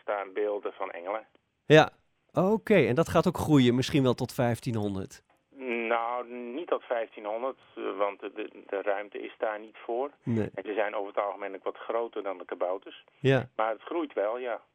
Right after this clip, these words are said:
Speaker 2: Ja, leuk. Maar die nieuwe expositie, Grafiek en Keramiek drie, die is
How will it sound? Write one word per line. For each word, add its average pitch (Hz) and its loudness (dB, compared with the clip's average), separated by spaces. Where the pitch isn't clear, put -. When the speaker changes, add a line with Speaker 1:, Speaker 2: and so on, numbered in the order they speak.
Speaker 2:
Ja, 165 6
leuk. 131 6
Maar 131 8
die 147 8
nieuwe 226 8
expositie, 170 4
Grafiek 214 4
en 202 0
Keramiek 185 4
drie, 117 4
die 120 2
is - -4